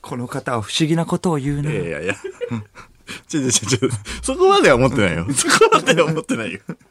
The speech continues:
Speaker 2: 急にぶち込まれたからね、俺もね。うん。ちょ、わかんないんだよ、その面接とかのさ。
Speaker 1: うん。
Speaker 2: どういう、そういうな、なんか。
Speaker 1: そうだな。
Speaker 2: うん。
Speaker 1: お座りください。
Speaker 2: はい。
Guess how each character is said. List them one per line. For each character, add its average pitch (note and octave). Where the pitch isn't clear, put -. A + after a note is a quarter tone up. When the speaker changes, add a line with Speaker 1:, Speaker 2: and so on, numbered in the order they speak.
Speaker 2:
急 C4
に B3
ぶ G#3
ち -
込 C4+
ま C#4+
れ G3+
た G2+
か E2+
ら C#2+
ね、 A3
俺 F#2
も E2+
ね。 G#3+
う -
ん。 F#2+
ち -
ょ、 A#2
わ D3+
か C#4+
ん A#3
な G#2+
い D#2+
ん D2
だ C#2
よ、 D2+
そ D2
の D#2
面 F#2
接 -
と E2
か D2
の C2
さ。 C#2
Speaker 1:
う -
ん。 A2+
Speaker 2:
ど G#2
う F2+
い D2
う、 C#2
そ E2
う D2+
い D2
う D2
な、 D#3
な F2+
ん D2
か。 -
Speaker 1:
そ A2
う -
だ G2+
な。 F#2+
Speaker 2:
う -
ん。 -
Speaker 1:
お C4+
座 G3+
り B3
く F3
だ F3+
さ A3+
い。 A#3+
Speaker 2:
は A2
い。 G#2+